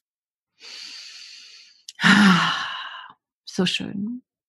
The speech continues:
Ihr Lieben, ich hoffe, hoffe sehr, dass diese Tipps euch jetzt weiterhelfen, dass sie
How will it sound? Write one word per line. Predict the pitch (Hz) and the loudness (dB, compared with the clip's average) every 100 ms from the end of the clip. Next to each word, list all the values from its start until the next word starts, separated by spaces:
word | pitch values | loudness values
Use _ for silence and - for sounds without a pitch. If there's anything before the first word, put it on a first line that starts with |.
| _ _ - - - - - 233 | _ _ -14 -12 -14 -16 -6 6
Ihr | 240 | 8
Lieben, | 262 277 - 170 160 - | 10 10 8 4 0 -2
ich | 214 - 277 | -2 4 6
hoffe, | 311 349 294 | 6 6 6
hoffe | 269 262 262 | 6 6 2
sehr, | 220 220 208 196 180 185 | 2 4 6 8 6 4
dass | 208 | 0
diese | - 226 214 | 2 0 0
Tipps | - 247 233 - | 0 2 2 -2
euch | - 180 185 | -2 0 0
jetzt | 185 - | -4 -2
weiterhelfen, | 180 180 185 170 170 175 64 - - 180 170 170 170 180 | 4 6 4 2 0 0 -2 -4 -4 -2 0 0 0 0
dass | 180 190 - | 2 2 2
sie | 214 | 0